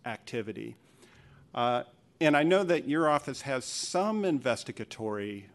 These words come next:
powers and abilities, and, and I'm just wondering if you could talk for a minute how you're looking at and thinking about, uh, theft rings and, and what, what can we do, um, as, as a community and, and you as,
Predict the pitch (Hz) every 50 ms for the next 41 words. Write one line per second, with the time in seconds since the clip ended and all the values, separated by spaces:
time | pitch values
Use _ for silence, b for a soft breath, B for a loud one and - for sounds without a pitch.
0 | _ _ _ _ _ _ - 135 123 107 110 110 107 104 107 - - 110 107 107
1 | 95 95 110 107 104 101 107 104 101 101 - 120 113 117 117 - 123 117 120 120
2 | 120 113 - - - 147 143 139 131 127 - - - 139 - - 135 131 123 -
3 | - 127 127 127 123 120 117 117 - - - 123 120 117 120 120 113 110 117 120
4 | 113 113 - 135 143 151 143 - 143 135 120 120 120 110 - 113 104 - - 131
5 | - - 120 117 113 104 110 107 110 107 107 110 b b b b b b b b
6 | b b _ _ 117 113 107 107 110 - - - 139 123 - - 127 117 117 120
7 | - 110 110 107 - - 120 113 113 113 123 123 120 110 - - - 143 - -
8 | - - - 135 135 127 - - 135 120 117 123 127 135 135 131 120 113 127 120
9 | 120 120 120 117 113 113 113 107 B B B B B _ _ _ _ - 135 120
10 | 107 - 57 50 53 - - 101 107 - - _ _ _ - - 131 117 104 -
11 | - - - 117 104 - 120 - - 180 190 180 165 156 147 139 131 120 117 120
12 | - - 123 117 123 135 139 135 127 120 113 -